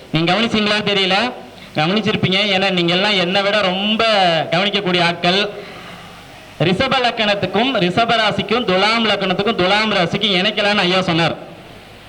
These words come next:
சொன்னார் தானேங்க சார்? சொன்னார் தானேங்கம்மா? அதே அமைப்புல தான் இது சேர்க்கலாம்னு நம்ம சொன்னோம், அது வேணான்னு விட்டாங்க.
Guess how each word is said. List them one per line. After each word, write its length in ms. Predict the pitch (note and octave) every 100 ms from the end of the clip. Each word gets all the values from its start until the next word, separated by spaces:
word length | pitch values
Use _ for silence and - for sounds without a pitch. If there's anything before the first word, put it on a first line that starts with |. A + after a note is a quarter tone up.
| - - - -
சொன்னார் 280 | F3+ A#3 A#3+
தானேங்க 260 | A#3+ A#3 A3
சார்? 280 | A3+ - - - - -
சொன்னார் 260 | - G3+ A3+
தானேங்கம்மா? 460 | A3+ A3 G3 A3 A#3 - - - - - - - - - - -
அதே 440 | D3+ F#3 B3 C4 B3
அமைப்புல 340 | G#3+ G#3+ F#3
தான் 160 | E3+ A3
இது 120 | G#3
சேர்க்கலாம்னு 760 | F3 F#3 G3 G3+ G3 F#3 G3 G3
நம்ம 140 | E3+ D3
சொன்னோம், 520 | D#3+ D#3+ D#3+ E3+ F#3 - - -
அது 160 | C#3 D3
வேணான்னு 480 | D#3 D#3 D#3 E3 D3+
விட்டாங்க. 340 | C3+ A#2+ G2+